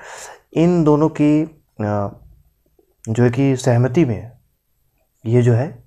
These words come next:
आपको टूल मिला हुआ है कि इस क्वालिटी वाला चेक किया होगा, बोला होगा कि टैप ख़राब आ रहा है, टैपिंग सही नहीं आ रही है, तो सुपरवाइजर ने उसको चेंज करवा दिया। तो यहाँ पे क्वालिटी वाले की साइन होती है, ठीक है। तो बस यही था,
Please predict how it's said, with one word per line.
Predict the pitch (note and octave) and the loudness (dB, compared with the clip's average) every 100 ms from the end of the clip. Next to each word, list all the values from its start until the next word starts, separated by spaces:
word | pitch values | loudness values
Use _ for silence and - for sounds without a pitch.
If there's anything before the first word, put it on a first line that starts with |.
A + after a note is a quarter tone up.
| - | -4
आपको | G#2 G#2 - C#3+ | -4 -4 -6 -6
टूल | C#3+ A#2 | -2 -2
मिला | A2 G2+ A2 | 0 -2 0
हुआ | A#2+ C3 | 0 -2
है | D3+ - | -4 -10
कि | - G#2+ G#2 | -6 -4 -4
इस | - | -6
क्वालिटी | G#2 G2 - _ _ - A#2+ B2 B2+ | -8 -8 -14 _ _ 0 2 4 4
वाला | C#3+ | 4
चेक | C#3+ C#3+ C#3+ | 4 0 0
किया | D#3+ D#3 | 0 0
होगा, | D#3 E3 | 0 -4
बोला | D3 A#2 A#2 | 0 2 4
होगा | A#2+ A2+ | 4 2
कि | A#2 | 0
टैप | A#2 A2 - | 2 2 2
ख़राब | A2 A2 | 2 4
आ | A2+ | 4
रहा | B2 | 2
है, | C#3+ - - - - - | -2 -10 -18 -18 -18 -6
टैपिंग | G#2+ G#2+ A#2 | -2 0 -2
सही | A#2 A2+ | 0 0
नहीं | A2 A2+ | 2 0
आ | A2 | 0
रही | B2+ | -2
है, | E3+ - _ - | -6 -10 _ -8
तो | A2 | -4
सुपरवाइजर | A#2+ A#2+ A2 G#2+ G#2 | 0 2 2 2 0
ने | E3 | -4
उसको | G#3+ G#2+ - C3+ | -8 -10 -6 -6
चेंज | C3+ G2 | -6 -8
करवा | F2+ F2+ F2+ | -8 -12 -14
दिया। | - - - - - - | -18 -20 -20 -20 -16 -2
तो | |
यहाँ | A#2 B2 | 2 2
पे | A#2+ G3+ - - - - - - | 2 -2 -4 -20 -20 -20 -14 0
क्वालिटी | A2+ A#2 B2+ | 4 4 4
वाले | A#2 G#2 | 2 2
की | D3 | -4
साइन | - A2 G2 | -4 -4 -4
होती | F#2 - | -8 -12
है, | F#2 - | -16 -8
ठीक | C3+ | -4
है। | G#3+ - - - - _ _ _ _ - - - - | -4 -4 -18 -20 -20 _ _ _ _ -20 -20 -12 0
तो | |
बस | C#3 E3 D#3+ | 4 4 4
यही | D#3+ | 2
था, | F3 E3+ A3+ - | 2 -2 -6 -12